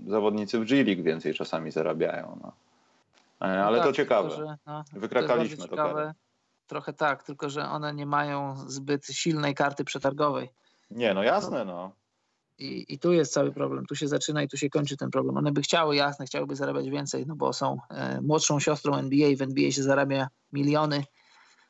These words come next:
Speaker 2: W W N B A zarabia się, powiedzmy, dziesiątki tysięcy, czy tam może dla najlepszych setki. I one, one patrzą, wiadomo, z zazdrością patrzą na to, tylko że jeśli porównać, jeśli by one porównały, no pewnie wiedzą, znają liczby oglądalności, przychodów,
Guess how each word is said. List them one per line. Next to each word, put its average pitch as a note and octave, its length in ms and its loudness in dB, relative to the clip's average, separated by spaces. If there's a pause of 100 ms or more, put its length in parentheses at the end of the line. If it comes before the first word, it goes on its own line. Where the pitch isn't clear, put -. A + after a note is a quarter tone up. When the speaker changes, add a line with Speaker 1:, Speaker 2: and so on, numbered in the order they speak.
(140)
Speaker 2:
W C3 160 -8
W D#3 140 4
N D3+ 160 4
B C#3+ 60 4 (100)
A - 20 4
zarabia C#3 380 4
się, C#3 120 -2
powiedzmy, C#3 360 -2
dziesiątki D3 460 2
tysięcy, C3 420 -4
czy C3 80 -8
tam C3 120 -4
może C3 220 -2
dla C3 120 -2
najlepszych C#3 440 0
setki. C3 520 0
I C#3 60 0
one, D3 300 2
one E3+ 160 2
patrzą, E3+ 380 0
wiadomo, E3 340 -2
z C#3+ 40 -6
zazdrością D3+ 480 -2
patrzą C#3+ 380 -2
na C#3 160 -8
to, C#3 140 -6
tylko D3 300 -6
że D3 260 2 (200)
jeśli D3+ 360 -2 (380)
porównać, D#3+ 480 0
jeśli D3 220 -4
by E3 140 0
one D#3+ 240 2
porównały, C3+ 500 -2
no D#3+ 100 -4
pewnie F3+ 260 0
wiedzą, F3 320 2
znają C#3 300 -4
liczby C3+ 340 -6 (540)
oglądalności, C#3+ 1080 0
przychodów, C#3+ 760 0